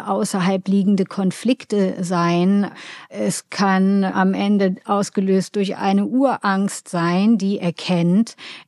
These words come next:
ich bewege mich zunehmend in einer feindlichen <laughs> Umgebung.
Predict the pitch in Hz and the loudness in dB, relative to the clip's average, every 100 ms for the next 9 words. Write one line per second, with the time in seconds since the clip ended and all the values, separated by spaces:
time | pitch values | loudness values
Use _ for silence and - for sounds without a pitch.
0 | - 202 - - 175 175 185 190 220 202 | -4 -2 -2 0 0 2 2 2 2 0
1 | - - - 202 180 180 180 185 190 190 | -2 -4 0 2 4 2 2 0 -2 -4
2 | 185 185 180 - - 175 170 - 196 - | 0 0 0 -2 -2 2 2 0 -2 2
3 | 208 220 - 240 202 254 269 190 185 175 | 2 0 2 2 4 2 0 0 0 0